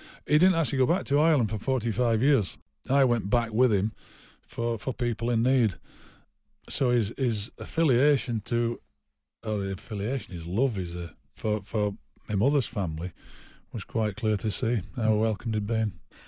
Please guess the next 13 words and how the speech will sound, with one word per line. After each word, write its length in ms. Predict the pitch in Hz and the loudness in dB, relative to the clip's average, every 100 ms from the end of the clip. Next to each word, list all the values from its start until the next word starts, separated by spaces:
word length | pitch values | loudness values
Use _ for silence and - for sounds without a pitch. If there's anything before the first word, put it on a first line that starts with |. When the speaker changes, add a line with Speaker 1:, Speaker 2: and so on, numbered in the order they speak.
| - - | -20 -2
Speaker 2:
So 120 | 143 | 0
as 100 | 135 | 2
you 60 | 151 | 2
mentioned, 420 | 113 107 117 117 | -2 -2 -6 -4
you 120 | 117 | -4
were 160 | 110 107 104 | -2 -4 -8
born 520 | - 120 - 117 127 117 | -18 -16 -4 -2 0 0
in 160 | 120 | -2
Barnsley 440 | 110 113 104 - 117 | -2 -4 -6 -6 -4
in 100 | 101 | -4
nineteen 320 | 104 107 113 | -6 -8 -8
fifty-nine. 720 | 113 104 - 98 92 101 120 | -8 -10 -6 -6 -6 -8 -8
You 340 | 113 104 101 | -8 -8 -10